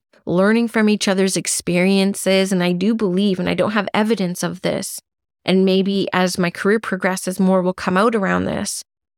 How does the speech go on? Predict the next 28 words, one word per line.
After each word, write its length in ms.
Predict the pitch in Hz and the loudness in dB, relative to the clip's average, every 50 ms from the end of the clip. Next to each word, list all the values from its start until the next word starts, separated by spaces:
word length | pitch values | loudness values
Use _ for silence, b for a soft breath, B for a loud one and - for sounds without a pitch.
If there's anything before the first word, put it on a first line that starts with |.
| _ | _
but 120 | - 220 208 | 0 2 2
I 120 | 208 202 | 2 2
do 480 | 196 190 - 220 226 226 233 247 254 262 | 0 -2 0 0 2 4 4 4 2 2
believe 680 | 220 226 226 220 214 208 226 226 220 202 190 185 185 - | 2 2 2 2 2 2 2 2 2 2 2 0 -2 -2
that 200 | 190 196 196 - | -4 -4 -4 -2
by 200 | - 190 196 - - | -2 -2 0 0 0
us 240 | - 202 214 - | -2 -2 -2 -4
coming 440 | - - - - 220 240 254 240 226 | -8 -8 -2 0 2 4 4 4 2
here 480 | 208 196 202 190 190 180 165 - 185 190 b b b _ _ _ _ _ - | 2 2 2 2 2 2 2 0 -2 -4 b b b _ _ _ _ _ -6
to 320 | - - 202 196 190 190 | -2 0 2 2 2 0
have 580 | 190 - - - 208 214 233 247 247 240 233 226 | 0 0 0 0 2 2 0 0 -2 -4 -4 -4
the 100 | 220 202 | -4 -4
full 280 | - - - 208 202 | -4 -2 0 0 2
human 380 | 214 - - 214 208 196 196 190 | 0 0 0 0 0 2 2 0
experience 640 | 185 - - - - 196 190 190 185 185 185 - | -2 -4 -6 -6 -2 0 2 2 2 2 0 -2
and 100 | 180 175 | -2 -2
the 80 | 175 170 | -2 0
range 320 | 175 175 196 220 220 220 | 0 2 2 2 2 2
of 80 | 220 196 | 0 0
emotions 680 | 202 190 185 180 180 190 190 - - 208 214 220 214 | 2 2 2 2 2 0 0 0 0 2 2 2 2
and 140 | 202 180 170 | 0 0 0
range 280 | 165 170 175 196 208 - | 0 2 2 2 2 0
of 100 | 196 190 | 0 -2
experiences, 1080 | 185 - - - - 180 175 180 190 214 220 - - 247 254 269 285 294 - - - - _ _ _ _ _ _ _ _ _ - | -2 -4 -6 -4 -2 0 2 2 2 0 0 -2 -2 0 0 2 0 -2 -4 -10 -14 -18 _ _ _ _ _ _ _ _ _ 0
not 240 | 202 202 220 240 - - | 2 2 4 2 2 0
only 460 | 190 190 196 208 220 233 233 233 233 | 2 2 4 4 4 4 4 2 2
do 280 | 214 196 196 190 185 - - | 0 0 0 0 0 0 0
us 300 | - 190 202 208 - | -2 -2 -2 -2 -4